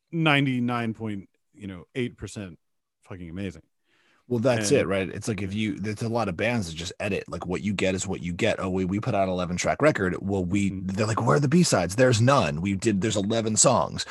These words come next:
Speaker 2: And,
Speaker 1: Right.
Speaker 2: and that's how a lot of bands operate. And
Speaker 1: Mm-hmm.
Speaker 2: fair play, or they'll do, like, eleven songs and, like, a cover, or, like,
Speaker 1: Right.
Speaker 2: you know, what, or an acoustic version, and then that's the sessions.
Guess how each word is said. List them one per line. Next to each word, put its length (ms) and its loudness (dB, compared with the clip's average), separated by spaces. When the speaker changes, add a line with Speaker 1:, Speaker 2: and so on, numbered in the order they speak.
Speaker 2:
And, 220 2
Speaker 1:
Right. 100 -2
Speaker 2:
and 120 4
that's 200 6
how 160 8
a 20 10
lot 240 6
of 80 0
bands 300 2
operate. 560 0
And 260 2
Speaker 1:
Mm-hmm. 120 -2
Speaker 2:
fair 340 4
play, 260 4
or 100 0
they'll 220 2
do, 220 -2
like, 340 0
eleven 380 8
songs 420 4
and, 80 0
like, 140 -2
a 40 -12
cover, 600 2
or, 140 -2
like, 340 -2
Speaker 1:
Right. 240 -6
Speaker 2:
you 120 2
know, 100 4
what, 260 6
or 80 8
an 80 6
acoustic 460 2
version, 400 0
and 160 2
then 160 2
that's 260 0
the 140 -2
sessions. 500 0